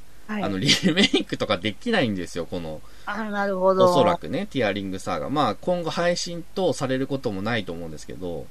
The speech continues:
Speaker 1: うん。
Speaker 2: ただね、面白いんですよ、このティアリングサーガ。
Speaker 1: な-、
Speaker 2: まあ、
Speaker 1: で、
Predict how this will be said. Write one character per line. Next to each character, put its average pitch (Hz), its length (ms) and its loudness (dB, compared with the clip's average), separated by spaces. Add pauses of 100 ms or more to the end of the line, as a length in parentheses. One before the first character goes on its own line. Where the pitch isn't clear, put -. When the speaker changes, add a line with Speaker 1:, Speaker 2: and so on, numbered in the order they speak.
(120)
Speaker 1:
う 226 40 -2
ん。 202 640 2
Speaker 2:
た - 100 0
だ 151 140 0
ね、 101 100 -2
面 208 400 0
白 339 380 -2
い 147 160 0
ん 98 100 0
で 87 100 -2
す - 100 -10
よ、 85 80 -6
こ 92 120 -4
の 87 60 -6
テ - 180 -4
ィ 101 40 2
ア 101 60 0
リ 101 100 0
ン - 60 12
グ - 120 6
サ - 180 -2
ー 73 80 -6
ガ。 - 80 -8
Speaker 1:
な-、 - 100 -10
Speaker 2:
ま 220 200 4
あ、 277 60 12
Speaker 1:
で、 359 220 10